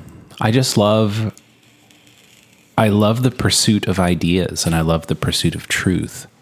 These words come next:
And somehow doing that in a group setting, whether it's, like, sitting around a fire with a bunch of people talking,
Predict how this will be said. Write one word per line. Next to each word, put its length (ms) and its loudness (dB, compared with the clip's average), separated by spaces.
And 420 0
somehow 340 2
doing 360 2
that 260 -2
in 140 0
a 280 -2
group 320 2
setting, 460 0
whether 260 0
it's, 180 -4
like, 280 -2
sitting 240 0
around 180 0
a 40 -2
fire 380 0
with 120 -4
a 40 -4
bunch 220 -2
of 60 -12
people 240 -6
talking, 520 -2